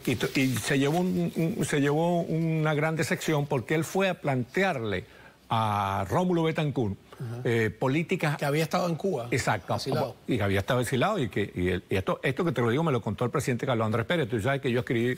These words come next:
Speaker 1: uno de mis libros es una biografía de Carlos Andrés Pérez.
Speaker 2: Que también estuvo en Cuba.
Speaker 1: Sí, él era el, el asistente de Rómulo Betancourt
Speaker 2: Claro.
Speaker 1: en ese momento, cuando, cuando, cuando estuvieron, tuvo, estuvieron en Cuba, sobre todo el, el presidente Betancourt, el presidente Gallego y el presidente Carlos Andrés
Speaker 2: Rómulo,
Speaker 1: Pérez.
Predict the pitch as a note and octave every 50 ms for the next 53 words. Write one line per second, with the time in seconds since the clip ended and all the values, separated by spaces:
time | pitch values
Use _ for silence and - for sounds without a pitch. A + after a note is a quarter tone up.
0 | - - - - - C3 A#2+ A#2+ C#3 C#3+ C3+ B2+ G2 A2+ B2+ C3 C#3 C3+ C3 C#3
1 | - - A#2 A2 B2 B2 B2 B2 A#2+ A2 A2 G#2+ G#2 G#2+ - - B2 A#2+ A#2 B2
2 | G#2+ A2 A#2+ A#2 A#2+ B2+ - F#3 F3 C3+ - - D3+ C3+ B2 A#2+ C3+ D#3 F#3 F3+
3 | G#3+ G#3 F#3+ D#3 - E4 - - - - - - - - - - G#3 A3 C4+ C#4
4 | - C#4 A#3 B3+ A#3 A3+ B3 B3 A#3+ A3 F#3+ F3 - - C3 C3 - C#3+ B2 -
5 | G3 G3+ G3+ - G3+ E3 C3 A#2+ A2+ C#3+ E3 F3 E3 C#3+ C3 - B2 A#2 D3+ E3+
6 | D#3+ D#3 D3 - - C3 A#2+ B2 F#3 E3+ - A2+ A2 G2+ G#2+ G#2+ F#2+ - A2+ G#2+
7 | G2 F#2+ F#2 F#2+ - - A2 G#2 G2+ F#2+ - A2+ A2 C3 D3 C#3 A2+ - C#3+ D3+
8 | E3 E3 C#3 A2+ - - - - - - - - - C#3 B2+ B2+ C#3 E3+ F#3 F#3
9 | E3+ C#3 - D#3 D3 D3 D#3+ D#3 - D3+ C3 B2 A#2+ G2 - B2+ C3+ D#3+ E3+ -
10 | - - C3 B2 - - C#3+ A#2 - - A#2 - C#3 B2+ B2+ - E3+ D#3+ D3+ D#3
11 | E3+ D#3+ C#3 D#3+ D#3 D#3+ D#3+ - - - - - B2+ A2 - B2+ G2+ - B2 B2
12 | B2+ F3 E3 D#3+ D#3 D3+ E3+ F3+ G3 A3 A#3 - - - - C#3 A#2+ A#2 A2+ A#2
13 | - C3 A2+ - B2 G#2 B2+ A2+ G#2 - - - B2+ A#2+ A2+ A2+ A2+ A2+ - A#2+
14 | G#2 F#2+ F2+ F#2